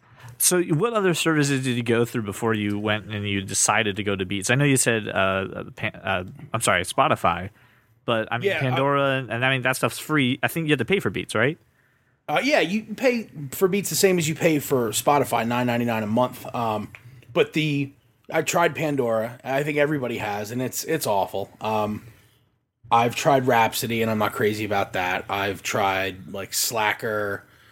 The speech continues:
Speaker 2: Um, just imagine, like, a, a, a day with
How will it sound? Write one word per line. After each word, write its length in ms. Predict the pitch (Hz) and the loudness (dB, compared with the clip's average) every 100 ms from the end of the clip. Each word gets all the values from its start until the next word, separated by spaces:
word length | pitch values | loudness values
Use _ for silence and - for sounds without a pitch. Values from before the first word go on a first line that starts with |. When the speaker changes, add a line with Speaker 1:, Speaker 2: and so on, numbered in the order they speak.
| _ _ - | _ _ -8
Speaker 2:
Um, 200 | 101 120 | -6 -2
just 200 | 247 302 | -2 0
imagine, 600 | 247 214 190 196 185 170 - _ - | 2 2 4 2 2 -4 -12 _ -2
like, 180 | 170 | 0
a, 320 | - 151 - 131 | 2 2 2 -4
a, 240 | 123 151 | -2 0
a 40 | |
day 360 | 139 160 160 160 | 2 2 4 4
with 260 | 147 127 | 2 0